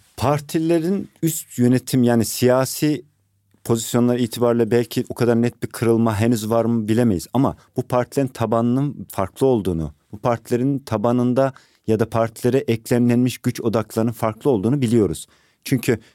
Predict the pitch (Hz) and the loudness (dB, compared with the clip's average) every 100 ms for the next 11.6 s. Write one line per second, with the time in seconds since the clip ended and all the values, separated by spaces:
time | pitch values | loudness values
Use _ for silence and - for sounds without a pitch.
0 | _ - 127 135 139 147 117 123 110 98 | _ -8 0 2 4 4 2 0 0 0
1 | - 170 - _ 147 131 - 117 139 175 | -2 -6 -6 _ -2 -2 -2 -2 -2 -4
2 | _ 101 113 117 120 131 165 175 - _ | _ 0 2 2 2 0 0 -4 -8 _
3 | _ _ 107 110 170 143 - - 98 87 | _ _ -2 2 2 2 -2 -4 -2 -2
4 | 82 80 85 85 78 76 67 69 _ _ | -2 -4 -4 -6 -8 -10 -10 -16 _ _
5 | _ _ _ - 107 156 175 120 - 110 | _ _ _ -8 0 0 2 0 0 -4
6 | - 135 180 175 165 123 92 - - _ | -2 -6 -2 0 2 2 0 -4 -16 _
7 | _ 98 87 - 82 76 71 67 71 _ | _ -4 -4 -2 -4 -2 -6 -10 -16 _
8 | _ - 104 127 127 139 123 120 123 123 | _ -6 -2 0 0 -2 2 2 2 2
9 | 110 107 - 98 87 156 131 - 107 - | 2 2 0 -4 0 2 2 0 -4 -4
10 | - _ 113 - 127 147 156 120 117 117 | -12 _ -12 -2 0 0 -2 -2 0 0
11 | - 131 - 80 71 - | -2 -6 -6 -8 -8 -10